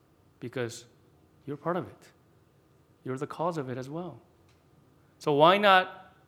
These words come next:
rather than pointing fingers, be the agent of change that Christ desires us to be? Serving and loving on not only the ones who are, you are comfortable with,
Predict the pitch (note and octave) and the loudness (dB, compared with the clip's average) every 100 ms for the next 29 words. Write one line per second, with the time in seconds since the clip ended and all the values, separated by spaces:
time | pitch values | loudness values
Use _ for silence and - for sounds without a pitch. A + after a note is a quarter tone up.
0 | _ C#3+ D3 D#3 C#3 D3+ C#3+ A#2+ G3 A3 | _ 0 2 0 -2 -6 -6 -8 -8 -8
1 | A#2+ G2+ - _ _ _ _ C#3 C3+ C#3 | -10 -14 -18 _ _ _ _ -8 -6 -6
2 | B2 B2 B2 - - _ B2 - - C#3+ | -8 -8 -10 -14 -20 _ -20 -16 -12 -10
3 | A#2+ G#2+ A2 - B2 A#2+ - A2+ G#2+ A2 | -10 -12 -16 -12 -12 -12 -12 -8 -8 -8
4 | - - A2 - - C#3 C3 B2+ _ _ | -14 -16 -16 -16 -16 -14 -16 -18 _ _
5 | _ _ - - - - G3+ A3+ A#3 G#3+ | _ _ -20 -20 -12 6 12 12 12 8
6 | G#3 F3+ G3 G3+ F#3 F3+ F3 - - - | 8 12 12 10 6 4 -4 -16 -20 -20
7 | - D3+ D#3 D#3 G3+ A#3+ A#3+ A3+ G3+ G3 | -2 2 4 10 12 12 10 8 10 10
8 | G3 E3 F3 D3+ F3+ E3+ - E3 - D#3 | 8 6 4 8 8 8 4 -2 -2 -4
9 | B2+ B2 C#3+ | 0 -2 -4